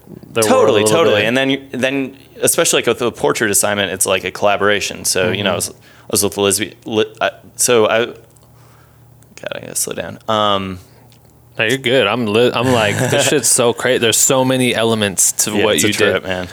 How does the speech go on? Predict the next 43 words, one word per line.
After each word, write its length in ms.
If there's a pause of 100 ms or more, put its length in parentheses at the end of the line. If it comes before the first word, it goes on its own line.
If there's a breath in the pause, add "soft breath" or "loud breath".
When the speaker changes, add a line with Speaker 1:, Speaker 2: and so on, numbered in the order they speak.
(120)
Speaker 1:
But 100
you 60
were 80
Speaker 2:
Uh, 60
Speaker 1:
with 100
her, 240
what 260
were 60
you 60
saying? 280
You 60
were 60
Speaker 2:
So, 220
Speaker 1:
with 100
Speaker 2:
yeah, 220
Speaker 1:
Lizzie? 100
Speaker 2:
like, 300 (420 loud breath)
the, 360
the 120
idea 260
was, 240
you 60
know, 120
I 60
showed 220
up 100
at 80
her 100
office. 320
She's 200
like, 160
"Oh, 100
yeah, 240
like, 220
I'm 100
here 100
with 140
my 80
family." 300
I'm 80
like, 160
"Cool. 240
Like, 160